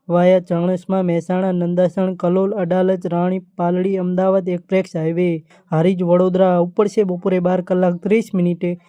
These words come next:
પહોંચશે સાંજે સાત કલાક દસ મિનિટે. બસો ત્રેસઠ કિલોમીટર ટુ બાય ટુ લક્ઝરી કોચ બસ.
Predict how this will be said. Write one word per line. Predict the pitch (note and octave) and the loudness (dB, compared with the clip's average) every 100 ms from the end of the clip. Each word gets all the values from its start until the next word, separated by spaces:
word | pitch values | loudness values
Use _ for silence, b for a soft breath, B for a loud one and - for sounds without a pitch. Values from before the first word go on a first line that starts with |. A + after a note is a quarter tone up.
| b | b
પહોંચશે | F#3+ G3 F#3+ G#3+ | 2 2 2 -2
સાંજે | F#3 F3+ F3+ F#3+ | 0 0 0 -2
સાત | F#3 F#3 | 0 -2
કલાક | - F#3 F#3+ | 0 0 0
દસ | F3 F3+ F#3 | 0 -2 0
મિનિટે. | F#3 F3+ F3 E3+ E3 D#3+ D#3+ _ - | 0 0 0 -4 -4 -6 -10 _ 0
બસો | F3+ F3+ G3+ | 0 2 -2
ત્રેસઠ | F#3 F3+ F#3 F3+ | 0 -2 -2 -6
કિલોમીટર | G3 F#3 F#3 F3+ F#3 E3+ D3 - _ _ - | -2 0 0 0 2 2 0 -8 _ _ -2
ટુ | G3+ | 2
બાય | G3+ | 2
ટુ | F#3+ G3 | 2 0
લક્ઝરી | F#3 D3+ F#3 F#3+ | 0 0 0 0
કોચ | F#3 F#3+ F#3 | 0 -2 0
બસ. | F3+ F3+ D#3 | 2 2 2